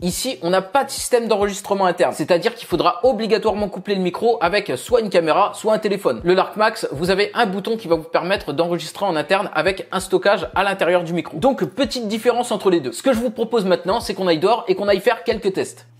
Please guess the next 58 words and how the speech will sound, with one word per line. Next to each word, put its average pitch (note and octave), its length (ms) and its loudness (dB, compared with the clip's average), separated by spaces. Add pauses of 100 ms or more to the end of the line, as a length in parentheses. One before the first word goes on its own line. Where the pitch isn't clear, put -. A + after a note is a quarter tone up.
(100)
Allez, B3+ 160 4
c'est B3 180 -2
parti, B3 520 0
je D3 140 -6
vous A3 160 2
emmène. G#3+ 260 0 (240)
On G3 80 2
se - 80 -2
retrouve C4+ 380 4
pour C4 180 0
les C4 100 2
tests C4 360 2
en A#3+ 120 4
extérieur, B3+ 600 2
toujours B3+ 400 0
avec G#3 300 2
le A3+ 240 0
Holyland B3+ 360 4 (120)
Mark G3 420 0
M F3 180 2
deux. A#3+ 180 0 (280)
Alors, F3+ 160 4
on C4 60 4
va C4 80 4
faire - 160 -4
plusieurs D4+ 420 0
tests C4 300 2
durant F#3+ 260 2
cette F#3 220 0
vidéo. G#3+ 260 2
Premier C4+ 320 2
test, B3+ 400 0 (160)
j'ai C#3 180 0
simplement C4 680 2
allumé A3 320 2
le G#3+ 80 0
micro. G#3 400 0 (260)
Il D3 60 -2
n'y E3+ 60 6
a F3 40 4
pas C4+ 220 2
de G3+ 100 0
réduction B3 600 0
de A3+ 80 2
bruit A3 300 -2
activée G#3 580 0 (460)
et E3 80 4
il - 40 0
n'y F#3 60 4
a D4 60 4
pas C#4+ 140 2
non C4+ 120 0
plus C#4+ 200 -2
de A#3 80 2
bonnette C4 500 2
sur A#3+ 240 -2
le B3 60 2
micro. A3 340 -2